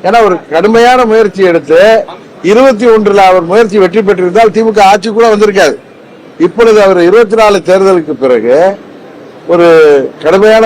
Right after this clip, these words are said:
முயற்சி எடுத்து அம்மாவின் தொண்டர்கள் எந்த கட்சியாக இருந்தாலும், அது பெரிய கட்சியா இருக்கலாம், சின்ன கட்சியா இருக்கலாம்,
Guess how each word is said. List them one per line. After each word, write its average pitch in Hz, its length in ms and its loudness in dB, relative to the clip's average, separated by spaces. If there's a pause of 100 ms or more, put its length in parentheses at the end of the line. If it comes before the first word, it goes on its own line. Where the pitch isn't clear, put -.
முயற்சி 185 320 -2
எடுத்து 165 240 -2 (140)
அம்மாவின் 214 520 0
தொண்டர்கள் 180 420 0 (120)
எந்த 196 160 -4 (120)
கட்சியாக 190 380 0
இருந்தாலும், 175 260 0
அது 165 80 0 (100)
பெரிய 165 180 2 (100)
கட்சியா 156 300 0
இருக்கலாம், 170 400 0
சின்ன 165 240 -2
கட்சியா 160 320 0
இருக்கலாம், 170 360 2